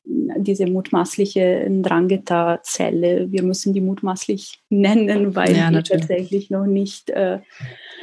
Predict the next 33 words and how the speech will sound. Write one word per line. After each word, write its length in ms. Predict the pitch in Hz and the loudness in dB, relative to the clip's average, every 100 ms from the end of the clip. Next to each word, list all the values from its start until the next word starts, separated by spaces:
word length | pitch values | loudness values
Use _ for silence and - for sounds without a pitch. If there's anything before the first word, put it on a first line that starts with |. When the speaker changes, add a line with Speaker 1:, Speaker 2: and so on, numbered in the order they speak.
| - - | -20 -10
Speaker 1:
vor 140 | - 196 | -4 0
Gericht 380 | 196 254 262 | 2 2 2
als 200 | 202 185 | 0 0
solche, 420 | 196 190 196 - 202 | 2 2 2 2 4
äh, 440 | 190 190 - 185 | 4 4 2 2
dargestellt 720 | 185 196 226 - 220 202 - | 0 0 0 0 0 0 0
worden 400 | 175 196 - 196 | -2 0 0 0
ist. 380 | 202 196 - - | 0 -2 -6 -2
Aber, 880 | 190 185 185 185 180 - 180 175 196 | 0 0 0 2 0 0 0 0 0
äh, 40 | |
genau, 280 | 196 175 180 | 2 2 0
das 280 | 185 175 - | -2 -6 -2
L 140 | 190 | -2
K 300 | - 185 185 | 0 0 0
Thüringen 580 | 185 214 208 202 190 185 | 0 -2 0 2 2 2
geht 200 | 190 190 | 0 -2
zum 180 | 202 170 | -2 0
Beispiel 440 | 160 180 - 190 | 0 0 0 -2
davon 360 | 175 175 - 170 | -2 -4 -2 0
aus, 280 | 175 180 | 0 -2
dass 220 | - 180 - | -4 -6 -6
es 180 | 180 | -4
in 120 | 190 175 | 0 2
Erfurt 580 | 170 185 - 180 175 | 2 -2 -2 -4 -4
eine 220 | 180 175 175 | -2 0 0
sogenannte 560 | 180 185 175 170 190 | -2 0 0 0 0
Ndrangheta-Lokale, 1120 | 175 165 151 180 180 - 170 175 - 170 175 | 0 0 2 2 0 -2 -2 -2 -2 0 2
also 180 | 170 185 | 0 2
eine 240 | 180 175 165 | 0 0 0
Ortszelle 600 | 175 - - 165 170 165 | -4 -6 -4 0 2 2
der 140 | 170 | 2
Ndrangheta 840 | 170 170 156 156 165 160 165 170 - | 2 2 2 4 2 -2 -6 -6 -4
geben 400 | 156 - - | -4 -2 -4